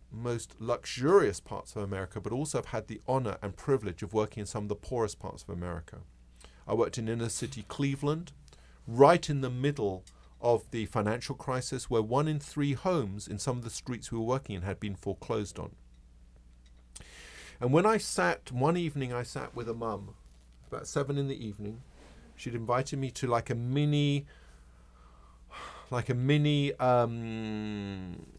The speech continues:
community meeting. Several of her friends were there, and we were talking about how to help children become more active. We were build, we were buying foreclosed plots of land, leveling them and building, um, uh, little outdoor gyms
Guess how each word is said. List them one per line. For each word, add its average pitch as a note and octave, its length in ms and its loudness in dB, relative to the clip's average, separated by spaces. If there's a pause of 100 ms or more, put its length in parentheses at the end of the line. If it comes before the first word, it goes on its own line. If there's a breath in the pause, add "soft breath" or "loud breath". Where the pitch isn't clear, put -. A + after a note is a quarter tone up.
(260)
community C3+ 600 2
meeting. B2+ 360 -2
Several C3+ 340 4
of - 80 -2
her B2+ 120 -2
friends A#2+ 380 -2
were G#2+ 100 0
there, G2+ 200 0
and A2+ 100 -2
we C#3 80 2
were D3 140 4
talking G3+ 420 -2
about C3+ 200 -2
how C#3 180 -4
to C#3+ 160 -6
help B2+ 340 -4
children C3+ 440 -2
become G#2+ 260 -8
more A2 160 -4
active. F#2 340 -6
We D3 140 0
were G3+ 160 4
build, D3 360 4
we D3 100 2
were D3 100 6
buying C#3 640 0 (560 loud breath)
foreclosed D#3 840 2
plots - 300 -2
of B2 100 -2
land, A2 560 -2 (180)
leveling C3 540 6
them G#2 160 -2
and G#2 120 -4
building, B2 680 -4 (100)
um, G#2+ 500 -6 (440)
uh, - 300 -8 (100)
little B2 380 -2
outdoor A2+ 360 0
gyms F#2+ 600 -2